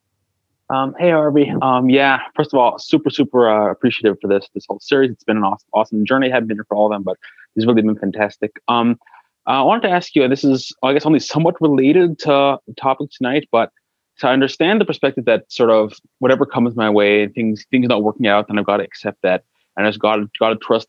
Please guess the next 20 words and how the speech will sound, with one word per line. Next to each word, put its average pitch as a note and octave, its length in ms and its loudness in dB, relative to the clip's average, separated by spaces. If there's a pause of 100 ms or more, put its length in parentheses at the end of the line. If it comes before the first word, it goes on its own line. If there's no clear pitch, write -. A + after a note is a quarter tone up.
God G2+ 360 0
and G2 160 -8
trust - 180 -12
the - 80 -14
process G#2 480 -6
and G#2 80 -6
all G2+ 120 -2
that. F2+ 180 -6
So G#2 240 -2 (340)
I A#2 80 0
understand C3 340 0
that's F#3 120 -2
all D#3+ 120 2
good C3+ 260 -2
for G#2+ 140 -6
me, G#2+ 260 0
but F2+ 220 0
I, G2 200 2
I, B2+ 80 2
s-, B2 120 -6